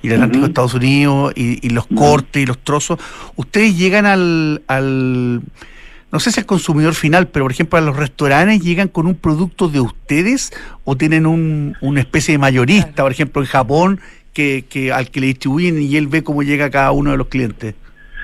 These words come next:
Speaker 2: Sa-, salen con otra, mira, nos llegan hoy día como un salmón ventisquero. Se-, esa, ese posicionamiento de marca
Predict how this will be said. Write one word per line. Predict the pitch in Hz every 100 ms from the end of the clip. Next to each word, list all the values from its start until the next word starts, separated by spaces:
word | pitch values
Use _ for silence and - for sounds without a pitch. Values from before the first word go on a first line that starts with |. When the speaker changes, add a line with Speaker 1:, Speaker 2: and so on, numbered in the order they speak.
| - - -
Speaker 2:
Sa-, | - 175 -
salen | 233 254
con | 185 175
otra, | 180 190
mira, | 147 151 147
nos | 147
llegan | 143 185 220
hoy | 185
día | 170
como | 175 170
un | 160
salmón | 139 139 160
ventisquero. | 156 - - - 143 107
Se-, | 135 -
esa, | 147 180
ese | 175 165
posicionamiento | 175 165 151 143 131 139 160 165
de | 143
marca | 131 139 151 170 175